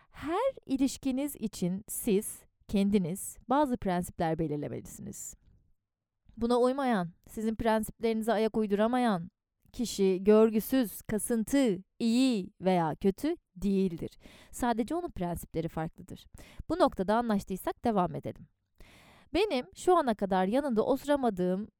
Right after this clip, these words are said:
bir sevgilim olmadı. Tabii kısa süren birlikteliklerimde osuracak samimiyete erişemedik de,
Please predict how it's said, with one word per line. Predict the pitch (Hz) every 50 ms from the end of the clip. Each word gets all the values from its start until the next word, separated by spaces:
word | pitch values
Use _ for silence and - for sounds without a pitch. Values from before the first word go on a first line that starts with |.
| _ _ _ _ _ _ _ _ _ _ _ _ _ _ -
bir | 214 220 220 226 226 226 226 226 220 220
sevgilim | 202 - 240 202 175 190 202 196
olmadı. | 170 156 147 127 110 - 123 156 - - - _ _ _ _ _ _ _ -
Tabii | - 285 285 269 220
kısa | 196 - 233 - 254
süren | - - 233 214 208 202
birlikteliklerimde | 202 208 202 - - 220 208 208 - - 202 202 202 196 196 196 190 202 202 196 -
osuracak | - 196 - 208 190 202 202 190
samimiyete | - - 208 202 202 196 202 196 - -
erişemedik | - 196 185 175 - 233 208 202 202 359 - - -
de, | 415 233